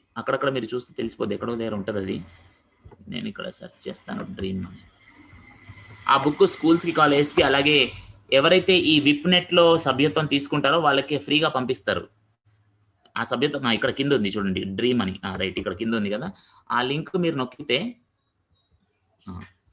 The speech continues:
so ఇవన్నీ ఇవ-, నెట్లో కూడా ఫ్రీగా చదువుకోవచ్చు, ఇవన్నీ ఫ్రీగా చదువుకోవచ్చు,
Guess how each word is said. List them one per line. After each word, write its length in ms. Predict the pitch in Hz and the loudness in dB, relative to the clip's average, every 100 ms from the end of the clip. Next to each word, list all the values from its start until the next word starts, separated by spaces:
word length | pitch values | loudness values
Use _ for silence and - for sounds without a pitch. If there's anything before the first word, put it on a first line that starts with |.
| _ _ _ - | _ _ _ -10
so 440 | - 123 113 110 - _ _ _ _ _ _ _ _ 156 | 0 2 2 -2 -6 _ _ _ _ _ _ _ _ -2
ఇవన్నీ 440 | 160 156 170 156 | 0 0 -2 -2
ఇవ-, 420 | 147 139 135 - 110 | 0 0 -2 -8 -4
నెట్లో 300 | 123 - 180 | -2 2 4
కూడా 120 | 202 | 4
ఫ్రీగా 260 | 165 165 | 4 4
చదువుకోవచ్చు, 600 | 175 151 151 151 139 - 120 | 4 2 2 0 0 -6 -2
ఇవన్నీ 260 | 113 147 | -2 -2
ఫ్రీగా 280 | 160 139 156 | -2 0 0
చదువుకోవచ్చు, 760 | 139 123 135 143 135 165 233 | 0 -2 0 0 0 -4 -4